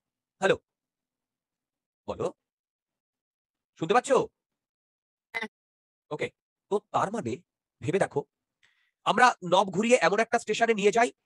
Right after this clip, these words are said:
Speaker 1: সেই স্টেশনে আমরা শুনতে পাই। বলতো, তার, সেই স্টেশনে, ধরো knob ঘুরিয়ে আমি এমন একটা স্টেশনে নিয়েছি, সেই স্টেশনের এনার্জিটা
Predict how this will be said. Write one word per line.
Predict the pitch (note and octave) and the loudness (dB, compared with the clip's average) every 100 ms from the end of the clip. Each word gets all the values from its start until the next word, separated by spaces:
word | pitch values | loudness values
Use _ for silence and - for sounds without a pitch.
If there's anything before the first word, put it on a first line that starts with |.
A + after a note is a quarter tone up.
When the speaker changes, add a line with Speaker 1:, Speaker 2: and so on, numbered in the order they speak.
| _ _ _ | _ _ _
Speaker 1:
সেই | - G3 A#3+ | -6 -6 -2
স্টেশনে | G#3+ G#3 A3 C4+ - _ _ _ - | -2 0 -2 -4 -8 _ _ _ -10
আমরা | D3+ A3 | -6 -6
শুনতে | G3+ F3 | -6 -6
পাই। | B2 - - | -6 -6 -4
বলতো, | G#3+ - - _ _ - | 0 0 -2 _ _ -2
তার, | G3+ - _ _ _ _ _ | -2 -2 _ _ _ _ _
সেই | - G3+ | 0 0
স্টেশনে, | - A3+ A#3+ A#3+ F#3 | 2 0 2 2 4
ধরো | A3+ | 4
knob | G3+ | 4
ঘুরিয়ে | F#3+ A3+ | 2 0
আমি | A3 | 2
এমন | G#3 | 2
একটা | G#3 A3 | 0 -2
স্টেশনে | G3 - G#3 G3+ | -6 -8 -4 -2
নিয়েছি, | D#3+ D#3+ - _ _ | -2 -4 -14 _ _
সেই | - B3+ | -2 0
স্টেশনের | - A#3 A#3+ B3 | 2 0 4 2
এনার্জিটা | G3 G#3 G#3+ A3 G#3+ | 4 2 0 0 -2